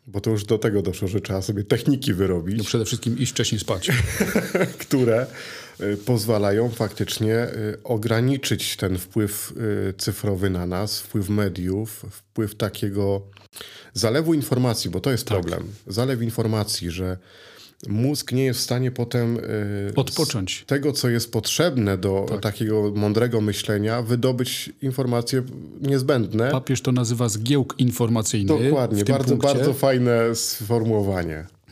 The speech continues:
Speaker 2: A i jeszcze może kończąc, powiem, że to jest związane to, co mówisz, z higieną snu. Jeżeli śpimy za krótko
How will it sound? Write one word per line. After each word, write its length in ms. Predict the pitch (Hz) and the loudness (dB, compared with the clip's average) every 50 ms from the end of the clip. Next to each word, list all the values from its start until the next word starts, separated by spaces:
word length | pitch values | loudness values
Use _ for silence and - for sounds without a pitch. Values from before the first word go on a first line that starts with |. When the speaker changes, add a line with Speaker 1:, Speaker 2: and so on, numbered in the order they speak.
| - | -4
Speaker 2:
A 240 | - 113 113 110 113 - - | -2 0 0 0 0 0 0
i 80 | 123 117 | 0 2
jeszcze 400 | 113 131 127 - - 131 123 120 | 2 2 2 2 2 2 4 4
może 300 | 117 113 120 113 117 113 | 4 2 2 2 2 0
kończąc, 480 | 104 - 127 123 117 - 127 123 135 - | 0 0 0 0 2 2 2 2 0 0
powiem, 320 | - 123 113 127 123 120 | 0 0 2 2 2 2
że 140 | 110 120 113 | 2 2 2
to 120 | 117 120 | 2 2
jest 160 | 120 123 110 104 | 2 2 2 0
związane 380 | 113 120 117 110 127 123 120 | 0 2 2 2 2 0 0
to, 100 | 117 131 | 0 -2
co 120 | 113 - 117 | 0 0 0
mówisz, 260 | 113 117 120 117 - | 2 2 2 0 0
z 40 | - | -2
higieną 580 | - - 135 120 113 139 139 131 131 127 123 120 | -2 0 0 2 2 2 4 4 4 2 2 2
snu. 420 | - - - 131 127 113 98 92 - - _ _ _ _ - _ - | 0 -2 0 0 0 2 0 -2 -6 -10 _ _ _ _ -20 _ -2
Jeżeli 280 | 117 113 101 117 127 | 0 0 2 2 0
śpimy 280 | 113 - - 123 117 107 | 0 2 2 2 2 2
za 180 | 98 - 135 147 | 2 2 0 2
krótko 600 | 147 - 156 147 - - - - - - - | 2 2 2 2 2 0 -6 -10 -12 -14 -16